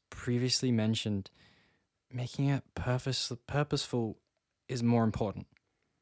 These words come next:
not just doing things blindly. If you do them in cycles, it can just be two or five cycles. It,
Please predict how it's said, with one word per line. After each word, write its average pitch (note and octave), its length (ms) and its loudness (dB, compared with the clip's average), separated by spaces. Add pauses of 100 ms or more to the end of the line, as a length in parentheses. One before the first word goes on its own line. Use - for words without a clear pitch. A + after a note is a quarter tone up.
(180)
not B2+ 120 2
just B2 260 -2
doing B2+ 260 8
things A#2 280 4
blindly. G2+ 480 -2 (960)
If - 160 -6
you B2 60 -4
do C3 200 6
them D3 140 8
in D3 100 8
cycles, A#2+ 600 2
it - 80 -10
can C3 120 2
just C3+ 160 0
be D3 100 2
two C#3+ 320 2
or C#3+ 100 4
five C#3 280 2
cycles. - 460 -2
It, - 120 -12